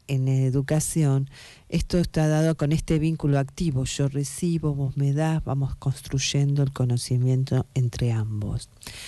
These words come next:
En realidad, cada sujeto está siempre en estado de llegar a conocer,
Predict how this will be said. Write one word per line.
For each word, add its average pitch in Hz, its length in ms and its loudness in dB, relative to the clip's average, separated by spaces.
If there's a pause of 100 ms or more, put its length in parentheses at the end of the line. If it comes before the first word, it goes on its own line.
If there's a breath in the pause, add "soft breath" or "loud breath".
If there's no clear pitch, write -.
(260 loud breath)
En 180 140 4
realidad, 190 560 4
cada 170 280 2
sujeto 180 520 -2
está 151 240 0
siempre 160 420 0
en 143 60 2
estado 151 440 2
de 139 120 0
llegar 156 440 0
a 151 60 2
conocer, 123 800 0